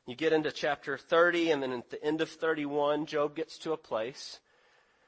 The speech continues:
where he's convinced of his innocence, and he's kind of steeled himself against this, and he's saying, "It's not because of wickedness in my life." But then he starts to harden his heart towards God, and then he starts to question. And he starts to say to God, "You answered me."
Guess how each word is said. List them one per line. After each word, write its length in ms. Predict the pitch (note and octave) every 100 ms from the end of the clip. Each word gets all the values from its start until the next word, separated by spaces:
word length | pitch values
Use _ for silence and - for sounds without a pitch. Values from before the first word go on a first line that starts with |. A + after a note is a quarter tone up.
| _ _ _ _
where 120 | D#3+
he's 180 | F3+ F3+
convinced 580 | - D#3+ C#3+ G3 D#3+ -
of 100 | E3+
his 140 | D#3+
innocence, 540 | D3+ C3+ B2+ C#3 D3 E3
and 80 |
he's 100 | D3+
kind 180 | - D#3
of 60 | C#3
steeled 400 | - F3 F#3+ F#3+
himself 420 | F#3 - D#3+ -
against 340 | C#3 A#2+ A2+
this, 220 | C3+ C#3+ D3+
and 60 |
he's 80 | C#3+
saying, 200 | D#3 D3
"It's 140 | C#3+
not 240 | D#3 F3+ G3
because 300 | G3 G3+ E3
of 120 | C#3
wickedness 460 | D3 - C3+ B2+ C3
in 60 |
my 100 | B2
life." 520 | A#2 G#2 B2+ - - _ _ _ _ _ _ _
But 140 | - E3
then 80 | E3+
he 60 |
starts 420 | C#3+ G3+ G3+ F#3+
to 100 | -
harden 680 | D#3 - F#3 G#3 G#3 A3 G#3+
his 200 | F#3 F#3+
heart 380 | - E3 D#3 -
towards 340 | E3+ D3+ -
God, 380 | C3+ B2 A#2+ B2+ - -
and 140 | B2+ C#3
then 80 |
he 60 | C#3
starts 320 | - C#3 -
to 80 | -
question. 600 | - C#3 A#2+ - F#2 D#2+ _ _ _ _ _ _ _ _ _ _ _ _
And 80 | G3
he 40 | -
starts 360 | - G3+ F#3
to 80 | F#3+
say 240 | - F3+
to 80 | E3
God, 320 | D3+ D#3 D3+
"You 200 | D3+ G#3+ -
answered 480 | D#3+ E3 - D#3+
me." 500 | F#3 A#3+ A3 A2+ F2+